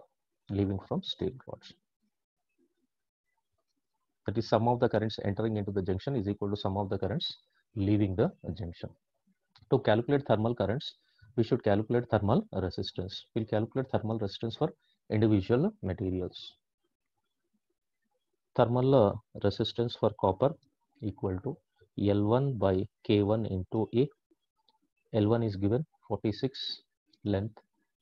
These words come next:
divided by K one is given, uh, point nine two, point nine two into area of cross section is four centimeter square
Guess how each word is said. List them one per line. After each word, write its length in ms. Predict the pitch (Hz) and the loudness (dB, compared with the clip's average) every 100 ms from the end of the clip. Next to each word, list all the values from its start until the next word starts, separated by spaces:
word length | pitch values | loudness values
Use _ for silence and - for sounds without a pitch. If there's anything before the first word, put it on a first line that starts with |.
| _ _ _ _ _ _ _ - | _ _ _ _ _ _ _ -4
divided 520 | 98 95 92 95 92 95 | 0 0 0 0 -2 2
by 160 | 120 - _ _ | 2 0 _ _
K 160 | - 117 | 2 4
one 240 | 113 131 - _ _ _ _ _ _ _ | 4 2 -4 _ _ _ _ _ _ _
is 160 | 101 92 | -8 -2
given, 320 | 98 104 107 | 2 2 2
uh, 160 | 110 98 - _ _ _ _ _ _ | 2 -2 -6 _ _ _ _ _ _
point 380 | - 107 110 110 | -2 0 0 -2
nine 400 | 123 101 95 98 | -4 -4 -4 -4
two, 160 | - 123 _ _ _ _ _ _ _ _ _ _ _ _ _ _ | -4 -6 _ _ _ _ _ _ _ _ _ _ _ _ _ _
point 320 | - 98 98 - 104 | -10 -8 -8 -8 -8
nine 260 | 95 95 - | -6 -8 -6
two 120 | 127 147 _ _ _ - | -6 -6 _ _ _ -4
into 400 | 107 110 143 160 - | -2 -2 -2 -4 -4
area 260 | 113 104 110 | -2 2 2
of 160 | 110 | 0
cross 220 | - 101 - | -2 -4 -4
section 240 | 101 - | -10 -8
is 80 | 143 | -8
four 140 | - 95 | -6 -6
centimeter 520 | - 92 95 92 - | -6 -6 -6 -6 -12
square 240 | - 98 | -10 -10